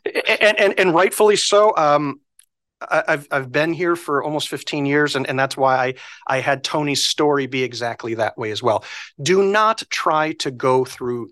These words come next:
G I. I, I think it's easier to get a kidney than it is to get into G I these days. Uh, what I would say is have an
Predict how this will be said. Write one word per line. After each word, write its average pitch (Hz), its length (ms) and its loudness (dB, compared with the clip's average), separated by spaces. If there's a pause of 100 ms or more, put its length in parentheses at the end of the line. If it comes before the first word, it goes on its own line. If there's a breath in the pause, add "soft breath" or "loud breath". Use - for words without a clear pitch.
G 127 280 0
I. 101 200 0
I, 107 240 -2
I 143 80 0
think 143 200 -2
it's - 140 -4
easier 151 280 0
to 135 60 -2
get 127 160 0
a 113 60 -4
kidney 117 420 -6
than 113 140 -6
it 107 80 -4
is 107 100 -2
to 107 100 -6
get 107 120 -2
into 104 160 -4
G 104 200 -2
I 90 140 -4
these 95 180 -6
days. - 280 -2 (340 loud breath)
Uh, 123 220 4
what 151 260 4
I 185 140 6
would 190 180 4
say 139 340 4
is 127 440 -2 (800)
have 170 440 0 (120)
an 147 160 -10